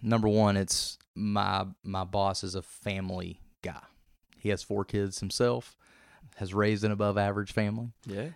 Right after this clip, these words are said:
Speaker 1: Um, and so it's good to work directly for somebody who knows, loves family, has a big family, and understands
Speaker 2: Priorities, it
Speaker 1: Yeah,
Speaker 2: sounds like,
Speaker 1: yeah,
Speaker 2: yeah.
Speaker 1: exactly. And so for me, it, the biggest thing for me is it gives,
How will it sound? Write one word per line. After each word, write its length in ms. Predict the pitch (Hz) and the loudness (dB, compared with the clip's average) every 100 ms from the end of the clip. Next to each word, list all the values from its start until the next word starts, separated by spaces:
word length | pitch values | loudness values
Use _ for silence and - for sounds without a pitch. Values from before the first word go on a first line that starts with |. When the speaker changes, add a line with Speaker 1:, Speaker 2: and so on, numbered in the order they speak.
| - | -6
Speaker 1:
Um, 380 | 107 101 101 - | -2 -2 -2 -2
and 120 | 110 | -2
so 380 | - 113 110 107 | 2 4 4 0
it's 220 | 104 107 | -4 -4
good 220 | - 113 107 | 0 0 0
to 80 | |
work 280 | 104 104 101 | 2 2 2
directly 360 | 98 98 - 98 | 2 2 2 -2
for 200 | - 98 | -2 -2
somebody 500 | - 95 95 95 92 | -2 2 2 2 0
who 340 | 85 101 95 - _ _ _ | 2 2 0 -4 _ _ _
knows, 720 | 104 104 101 95 92 - - - _ - 90 95 | 2 4 4 2 -2 -8 -12 -16 _ -18 -18 -10
loves 300 | 107 110 120 | 0 0 2
family, 480 | - 113 110 104 104 104 - | 0 0 0 -2 -4 -10 -4
has 200 | 107 104 | -4 -2
a 60 | |
big 180 | 101 95 | -4 -4
family, 460 | - 98 98 92 - - - - _ _ | -2 -2 0 -4 -6 -16 -20 -20 _ _
and 340 | 107 98 95 - | -2 -2 -2 -2
understands 920 | 110 101 - 101 101 95 92 - - _ _ _ _ _ - | 0 0 -2 -2 -2 -2 -6 -10 -14 _ _ _ _ _ 0
Speaker 2:
Priorities, 560 | 104 101 120 - 95 | 4 4 2 0 -2
it 60 | - | 0
Speaker 1:
Yeah, 160 | - | 2
Speaker 2:
sounds 140 | 117 110 | 4 2
like, 180 | 95 98 | -2 0
Speaker 1:
yeah, 100 | 107 | 0
Speaker 2:
yeah. 180 | 135 90 | 0 0
Speaker 1:
exactly. 440 | 104 107 95 - - - - _ | -2 -2 -2 -4 -18 -20 -20 _
And 100 | 110 | -10
so 380 | - 127 117 107 | -2 0 0 -4
for 180 | - 131 | -6 0
me, 520 | 123 139 131 117 110 - - | 2 4 2 0 -4 -6 0
it, 180 | 123 - _ _ | 0 0 _ _
the 120 | 110 113 | -4 0
biggest 300 | 147 143 - | 0 0 0
thing 180 | 120 | 0
for 120 | 107 107 | 2 0
me 180 | 104 | 2
is 100 | 101 | 0
it 140 | 95 110 | -2 0
gives, 480 | 120 110 - - | -2 -2 -6 -10